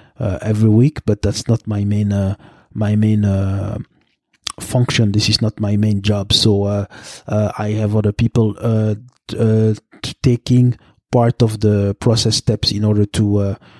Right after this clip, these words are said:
uh, create, produce, and publish, uh, and promote, uh, podcast episode. And I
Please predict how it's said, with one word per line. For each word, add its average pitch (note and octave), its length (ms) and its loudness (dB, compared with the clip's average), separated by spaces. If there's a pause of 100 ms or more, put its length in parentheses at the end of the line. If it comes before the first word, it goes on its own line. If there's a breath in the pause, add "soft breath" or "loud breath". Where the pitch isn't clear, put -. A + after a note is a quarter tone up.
(140 loud breath)
uh, F#2+ 200 -4 (100)
create, G#2 480 -2
produce, G#2 440 2
and G#2 160 -2
publish, G#2 460 0
uh, F#2+ 380 -4 (260)
and G2+ 180 -6
promote, G#2 460 0 (280 loud breath)
uh, G#2+ 140 0
podcast - 460 0
episode. G2+ 400 0
And G2+ 80 -2
I G#2+ 220 -2